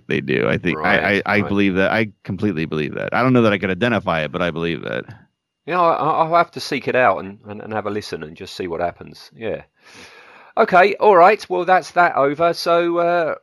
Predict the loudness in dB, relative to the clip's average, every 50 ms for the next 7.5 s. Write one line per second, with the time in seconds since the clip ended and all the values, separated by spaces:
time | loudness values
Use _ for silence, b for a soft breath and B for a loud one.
0 | -16 -20 -20 -20 -20 -18 -12 -4 -4 -2 -2 -2 -6 -10 -10 -10 -10 -8 -6 -4
1 | -4 -4 -4 -4 -4 -4 -6 -8 -8 -6 -4 -2 -2 -2 -4 -6 -8 -8 -10 -12
2 | _ _ _ _ _ _ _ _ _ _ _ _ _ _ 0 2 4 4 4 4
3 | 4 2 0 0 2 4 4 6 4 4 2 -2 -6 -10 -12 -12 -14 -14 -16 -18
4 | -20 B B B B B B B -4 -2 -2 0 -2 0 0 0 0 0 0 2
5 | 2 2 2 2 2 2 0 0 0 0 0 -2 -4 -4 -6 -6 -6 -6 -6 -6
6 | _ _ _ _ _ _ _ -2 -2 -2 -4 -8 -14 _ _ _ _ _ _ _
7 | _ _ _ _ _ _ _ -10 -10